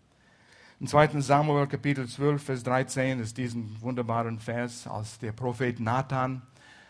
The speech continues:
zu David ging und hat Finger auf ihm gezeigt. "Du hast einen Mann, seine Frau weggenommen, wo du viele hast."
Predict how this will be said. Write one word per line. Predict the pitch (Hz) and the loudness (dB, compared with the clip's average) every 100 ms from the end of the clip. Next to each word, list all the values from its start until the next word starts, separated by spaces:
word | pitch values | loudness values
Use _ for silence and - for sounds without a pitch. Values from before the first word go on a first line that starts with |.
| - _ _ | -20 _ _
zu | - 113 | -8 4
David | 135 143 135 117 | 6 8 6 2
ging | 143 143 151 139 110 - - - - _ _ | 4 4 4 -2 -8 -20 -20 -20 -20 _ _
und | 110 113 | -6 0
hat | 127 120 | 0 2
Finger | 151 156 147 | 4 6 6
auf | 147 | 6
ihm | 147 | 4
gezeigt. | 143 143 139 110 110 - - | 2 0 0 0 -2 -6 -8
"Du | 147 143 110 113 - - _ _ _ _ _ _ _ _ | -2 0 -2 -6 -10 -20 _ _ _ _ _ _ _ _
hast | 110 110 - | -6 -6 0
einen | 131 143 | 2 2
Mann, | 143 110 90 90 - - _ _ | 2 0 -4 -10 -18 -20 _ _
seine | 98 95 | -14 -12
Frau | 95 113 113 | -6 -4 -2
weggenommen, | 127 131 135 117 98 92 | -4 -4 -6 -4 -6 -8
wo | 101 104 | -10 -10
du | 107 110 - _ _ - - - | -8 -8 -10 _ _ -20 -20 -10
viele | 160 139 92 | -6 -4 -6
hast." | 85 - - - - - | -10 -16 -18 -18 -20 -20